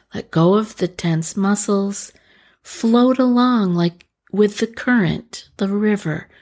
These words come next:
Just float along with it rather than trying to walk or swim up against it. Number four, tell yourself, "While this is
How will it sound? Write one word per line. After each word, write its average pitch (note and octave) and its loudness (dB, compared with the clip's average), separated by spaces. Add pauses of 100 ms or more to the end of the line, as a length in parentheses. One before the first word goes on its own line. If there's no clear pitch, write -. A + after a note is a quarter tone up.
(140)
Just - -8
float A#3+ 0
along G#3+ 0
with F3 0
it E3+ -2
rather F3 2
than E3 0
trying E3+ -2 (300)
to - -4
walk E3 -2
or D#3+ -4 (280)
swim F#3 0
up E3 -2
against D3+ -4
it. - -16 (1500)
Number F#3+ 2
four, F3+ -2 (1160)
tell A3 0
yourself, E3 -4 (560)
"While F#3 -2
this A3 0
is G3+ -2